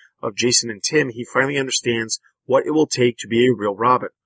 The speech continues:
Hopefully, this is the beginning of Duke taking the concept of Robin more seriously. This, there is also an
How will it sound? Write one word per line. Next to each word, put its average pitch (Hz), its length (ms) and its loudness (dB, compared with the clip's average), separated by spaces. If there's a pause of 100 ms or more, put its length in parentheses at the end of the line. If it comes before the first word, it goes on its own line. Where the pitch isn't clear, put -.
(240)
Hopefully, 139 360 2
this 123 220 4
is - 100 -2
the 104 80 -14
beginning 135 400 0
of 117 180 2
Duke 131 240 0
taking 117 440 -2
the 113 80 -4
concept - 460 -4
of 110 120 -6
Robin 117 380 2
more 110 200 -6
seriously. 127 640 -2 (440)
This, 131 440 4
there 117 240 0
is 113 240 -4
also 135 400 4
an 110 160 -4